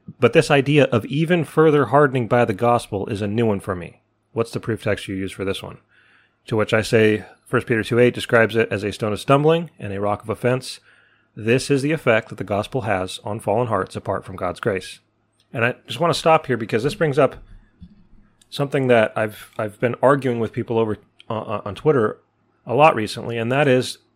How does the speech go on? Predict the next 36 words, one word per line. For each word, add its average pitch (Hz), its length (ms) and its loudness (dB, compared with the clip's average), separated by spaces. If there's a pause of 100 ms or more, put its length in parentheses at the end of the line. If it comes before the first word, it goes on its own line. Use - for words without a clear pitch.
(140)
this 160 260 0
idea 120 500 0
that, 101 380 0 (120)
you 113 100 -8
know, 95 140 -8
and - 200 -12 (480)
I 117 80 4
think 156 180 2
Leighton 127 220 4
Flowers 110 420 2
is 95 120 -8
really 113 200 4
the 98 100 -2
one 104 220 -4 (440)
who 98 340 -12 (140)
d-, 131 100 -6 (240)
<laughs> 135 100 0 (280)
perpetuates 113 600 0
this, - 360 -10 (580)
and 120 140 -6
that 147 120 2
is 139 120 2
this 131 140 0
false 160 320 0
idea 123 520 0 (520)
that 117 380 4
what 139 220 4
total 165 280 2
depravity 135 540 2
means 104 640 -6 (140)
is 110 160 0
that 120 140 4
you're 120 100 0
born 117 380 0
already 107 420 -2
hardened. 92 580 -6